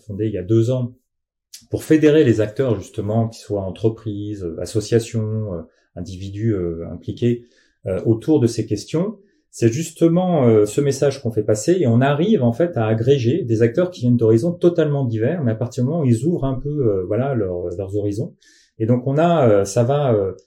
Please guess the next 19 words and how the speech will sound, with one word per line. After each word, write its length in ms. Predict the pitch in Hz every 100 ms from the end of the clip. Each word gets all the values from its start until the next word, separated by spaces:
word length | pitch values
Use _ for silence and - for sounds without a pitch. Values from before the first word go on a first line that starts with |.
| _ _
d'écologistes, 880 | 104 90 131 131 143 135 131 165 -
euh, 220 | 107 92
radicaux, 580 | 90 110 110 113 175 220 120
euh, 460 | 92 92 90 87 -
et, 260 | 104 101
euh, 460 | 98 90 85 85 85
radicaux 380 | 90 98 101 -
au 80 | 110
sens 380 | - 117 107 -
racine, 460 | 104 110 - 170
hein, 140 | 117 110
c'est-à-dire 360 | - 92 98
revenir 400 | 90 107 117 123
à 80 | 92
ce 100 | -
qu'est 140 | - 98
la, 140 | 92
l'écologie, 580 | 90 - 95 92 120 120 90 _ _ _
euh, 460 | 113 85 85 85 82